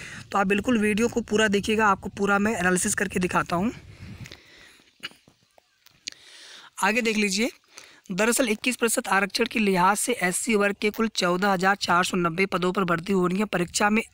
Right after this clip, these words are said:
एससी के कुल चौबीस हज़ार तीन सौ आठ अभ्यर्थी सफल हुए हैं।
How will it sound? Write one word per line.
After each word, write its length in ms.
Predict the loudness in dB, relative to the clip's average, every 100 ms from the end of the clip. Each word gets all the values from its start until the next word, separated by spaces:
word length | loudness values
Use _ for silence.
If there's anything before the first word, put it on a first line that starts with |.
| -20 -20 -20 -20 -20 -20 -12 -4
एससी 440 | -2 0 -2 -2
के 140 | -2
कुल 220 | -4 -2 -2
चौबीस 440 | 0 0 -2 -4
हज़ार 180 | -2 -2 -2
तीन 120 | -4
सौ 140 | -2 0
आठ 200 | 2 0
अभ्यर्थी 300 | -4 -4 -4
सफल 300 | -4 -4 -4
हुए 120 | -4
हैं। 140 | -4